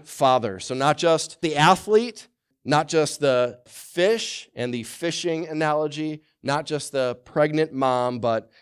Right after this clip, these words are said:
here's how he concludes. Good father, good father. Verse sixteen, "Don't be deceived, my beloved brothers."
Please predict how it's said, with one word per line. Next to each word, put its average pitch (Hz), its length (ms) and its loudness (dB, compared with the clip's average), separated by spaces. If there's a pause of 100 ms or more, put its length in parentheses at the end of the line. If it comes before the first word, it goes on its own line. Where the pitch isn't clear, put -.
here's 147 220 0
how 143 140 4
he 139 80 2
concludes. 117 680 -8 (320)
Good 135 200 -2
father, 107 460 0
good 131 160 -4
father. 117 340 -2
Verse 123 220 -6
sixteen, 120 520 -6 (680)
"Don't 170 280 4
be 190 100 2
deceived, 180 400 0
my 151 140 4
beloved 143 420 2
brothers." 120 520 -2